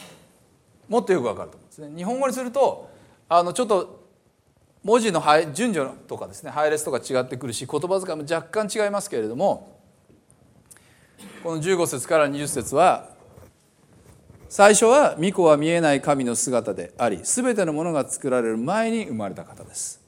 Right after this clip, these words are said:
御子は万物において作られたからです。つまり万物は御子によって、御子のために作られました。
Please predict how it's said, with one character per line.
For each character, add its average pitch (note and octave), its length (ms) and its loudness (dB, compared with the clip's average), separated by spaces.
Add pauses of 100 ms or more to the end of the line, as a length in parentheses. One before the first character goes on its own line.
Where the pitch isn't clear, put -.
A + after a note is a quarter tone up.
(680)
御 C#3 120 -2
子 C#3 100 0
は B2+ 140 4
万 G3+ 400 2
物 A3+ 200 -4
に G#3+ 120 -6
お G#3 100 -4
い G3+ 80 -6
て A#3+ 260 0
作 - 280 -4
ら C3+ 100 4
れ A2+ 100 0
た E3 380 0
か A#2 140 -10
ら A2 80 -4
で F2+ 100 -14
す。 - 260 -10 (400)
つ - 140 -4
ま C#4 100 6
り A3+ 120 6
万 A#3 240 4
物 F3+ 180 -4
は D3 80 4
御 E3 160 0
子 G#3 160 0
に A2 80 -2
よ F#2+ 80 -6
っ - 40 -16
て、 - 300 -20 (400)
御 A#3 180 0
子 A3+ 180 2
の E3+ 100 -2
た F#3 180 -6
め A3 160 -6
に C4 140 -4
作 - 180 -8
ら F#2+ 120 -6
れ E2 40 -12
ま - 120 -18
し - 80 -12
た。 - 160 -20